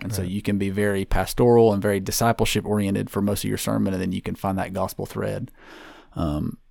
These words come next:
Speaker 1: and all of our events are designed the same way.
Speaker 2: Mm.
Speaker 1: It's for two groups. There's a group that needs to grow in their faith, and there's a group that needs to have faith.
Speaker 2: Right.
Speaker 1: Um, and we really make sure that both of those are, every event, every sermon series,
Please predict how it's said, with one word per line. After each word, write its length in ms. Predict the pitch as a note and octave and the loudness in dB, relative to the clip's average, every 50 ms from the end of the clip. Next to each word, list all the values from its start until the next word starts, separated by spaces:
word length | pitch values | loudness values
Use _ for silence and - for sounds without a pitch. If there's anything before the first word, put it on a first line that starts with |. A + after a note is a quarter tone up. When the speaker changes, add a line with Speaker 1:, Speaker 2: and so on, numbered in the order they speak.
| - | -6
Speaker 1:
and 140 | - G#2 G#2 | -2 0 0
all 140 | G#2 G#2 A2+ | 2 2 2
of 100 | A2 G#2 | 4 4
our 160 | G#2 G2+ G2+ | 4 4 4
events 500 | G2+ G2 G#2 G#2+ A2+ A#2 - - - - | 2 2 0 0 0 -2 -4 -6 -8 -4
are 120 | F#2 G#2+ G#2 | -4 -2 -2
designed 320 | G2 G2 G2+ G2 F#2+ G2 | -2 -4 -4 -4 -4 -4
the 40 | F#2+ | -4
same 280 | - - G2 G2+ G2 | -4 -4 -4 -4 -4
way. 260 | F2+ F2+ E2+ - - - - _ - | -6 -6 -8 -10 -12 -14 -18 _ -12
Speaker 2:
Mm. 200 | A2 F#2 F2+ F#2+ | -10 -10 -6 -6
Speaker 1:
It's 120 | G2 - - | -6 -6 -4
for 140 | - F#2+ | -4 -4
two 200 | - - - G2 | -4 -2 -4 -4
groups. 560 | F#2+ G2+ F2+ E2 D2 - - - - - - - - - | -2 -2 -4 -4 -6 -8 -12 -12 -12 -12 -14 -16 -14 -8
There's 140 | - G2 F#2+ | -6 -6 -6
a 60 | G2 | -4
group 260 | F#2+ - G2+ G2 F#2+ | -2 -2 -2 -2 -2
that 100 | - - | -4 -6
needs 160 | G#2 G2 F#2+ F#2 | -6 -6 -6 -6
to 80 | F#2+ | -6
grow 360 | F#2+ G2+ G#2 G2+ G2+ G#2 G#2+ A2 | -4 -2 0 0 2 4 4 4
in 80 | G#2+ | 2
their 100 | G#2 G#2 | 2 0
faith, 460 | - - A#2 A2+ A2+ A2+ A2+ - - | -2 -2 0 0 0 0 -4 -6 -8
and 80 | - G#2 | -8 -6
there's 160 | G2 G2 F#2+ | -6 -4 -4
a 60 | F#2+ | -6
group 240 | F#2+ G#2 G2 F#2 - | -4 -4 -4 -4 -4
that 120 | - F#2+ - | -6 -8 -6
needs 220 | F#2 F#2 F#2 - | -6 -8 -8 -8
to 80 | G2 F#2 | -8 -6
have 220 | - G2 F#2+ - | -6 -6 -6 -6
faith. 440 | - - F#2 - G#2 - - - - _ - - - - - | -8 -10 -10 -10 -10 -14 -20 -20 -20 _ -20 -20 -20 -14 -12
Speaker 2:
Right. 160 | G2 F2 F2 F#2 - | -10 -10 -10 -8 -4
Speaker 1:
Um, 160 | - F#2 F#2+ | -2 0 2
and 80 | F2 F2+ | 2 2
we 100 | F2+ F#2 | 2 2
really 480 | F#2 F#2+ G2+ F#2+ F#2+ G2 F#2+ F#2+ - - - - | 2 2 2 2 0 0 -2 -4 -6 -10 -10 -4
make 220 | - A2 G2+ F#2+ - | 0 0 0 0 -2
sure 160 | - G2+ F#2 | -4 -4 -2
that 200 | F#2 E2+ E2+ F2 | -2 -4 -4 -4
both 220 | F#2+ F#2 F#2 - | -4 -4 -4 -4
of 80 | - G2 | -6 -6
those 240 | G2 F#2 F#2+ F#2 F#2 | -4 -4 -4 -4 -4
are, 240 | F#2 F#2 - - - _ _ _ | -6 -8 -8 -10 -14 _ _ _
every 280 | - G2+ G2+ G#2 G#2 G2+ | -6 -4 -2 -2 -2 -2
event, 360 | G2+ G#2 G2+ G2+ G2+ G2 - - | -2 0 -2 -2 -2 -4 -6 -4
every 200 | - G2+ G2+ G2+ | -4 -4 -4 -2
sermon 340 | - - G#2 G2+ G2+ G2+ G2 | -4 -2 0 0 0 0 -2
series, 640 | - - G2+ G2 G2 G2 G2 G2 G2+ - - - - | -2 -2 -2 -2 -2 -2 -4 -6 -8 -10 -12 -14 -14